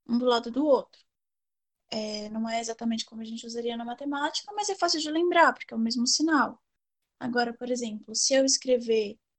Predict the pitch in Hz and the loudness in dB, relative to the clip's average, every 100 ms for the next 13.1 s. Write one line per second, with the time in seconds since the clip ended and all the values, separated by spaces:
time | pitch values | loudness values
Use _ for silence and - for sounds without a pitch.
0 | _ _ _ _ _ - 240 - 233 240 | _ _ _ _ _ -2 0 2 2 2
1 | 262 302 254 233 226 208 - - 269 294 | 4 2 2 2 2 2 2 0 4 4
2 | 233 233 220 - 190 240 254 233 - - | 4 0 -4 -10 -2 4 6 6 2 -8
3 | 226 240 277 285 294 277 254 262 269 269 | -2 0 -2 -4 -2 -2 0 0 0 0
4 | 269 247 247 240 240 277 285 220 - - | -4 -6 -4 -4 -4 0 2 0 -2 -10
5 | _ - 226 220 226 226 226 226 247 302 | _ -16 -14 -14 -10 -2 0 0 -2 -8
6 | - 294 240 214 208 208 226 262 285 262 | 0 2 2 0 -10 -12 -12 0 2 2
7 | 208 220 _ _ _ _ - 226 233 233 | -2 -6 _ _ _ _ -12 -10 -6 -6
8 | 220 - - 233 - 262 262 320 262 269 | -6 -8 -12 -12 -8 -10 0 6 6 8
9 | 302 339 359 _ _ _ - 233 233 233 | 4 2 -12 _ _ _ -12 -8 -6 -4
10 | 226 226 226 _ 226 226 220 220 220 226 | -6 -8 -14 _ -14 -14 -12 -14 -8 -2
11 | 254 294 302 - - 349 294 208 - _ | -2 -2 -6 -6 0 4 4 2 -14 _
12 | _ - 226 220 208 220 226 285 - 214 | _ -14 -8 -8 -8 -12 -14 -10 -8 -8
13 | 208 | -12